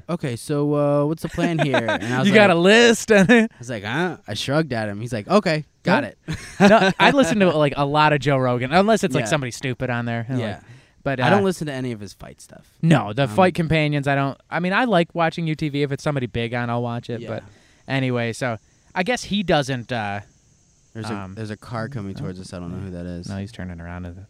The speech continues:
Speaker 2: like, a ninety-four Camry. Anyway, um,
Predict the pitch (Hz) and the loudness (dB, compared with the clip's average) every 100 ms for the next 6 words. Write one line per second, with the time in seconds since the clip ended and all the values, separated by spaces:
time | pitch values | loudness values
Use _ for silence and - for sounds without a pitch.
0 | - 95 92 95 104 98 95 _ _ - | -18 -16 -14 -12 -12 -12 -14 _ _ -14
1 | 107 98 - 104 98 101 98 _ _ _ | -10 -10 -10 -12 -10 -8 -10 _ _ _
2 | _ _ _ _ _ _ _ 156 156 135 | _ _ _ _ _ _ _ 2 2 4
3 | 120 120 131 _ _ _ _ - 139 127 | 0 -4 -8 _ _ _ _ -4 0 0
4 | 117 110 101 | 0 -4 -10